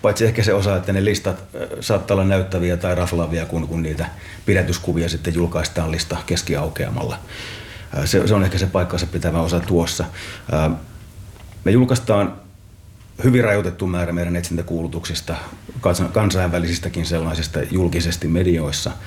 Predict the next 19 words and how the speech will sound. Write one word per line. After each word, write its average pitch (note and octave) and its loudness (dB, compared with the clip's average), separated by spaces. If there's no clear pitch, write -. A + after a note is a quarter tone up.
ö, C#2+ 2
vain, F2 6
vain F2 2
pieni D#2 0
osa. C#2+ -4
Ja, D#2 2
ja E2+ 4
kun E2+ 4
he-, G#2 2
henkilö G#2+ 4
kansainvälisesti F#2 2
etsintäkuulutetaan, F2+ -2
niin, D#3 -2
niin, - -2
ö, - -2
on F#2 2
kovin F#2 4
poikkeuksellista, E2+ 0
että E2 -4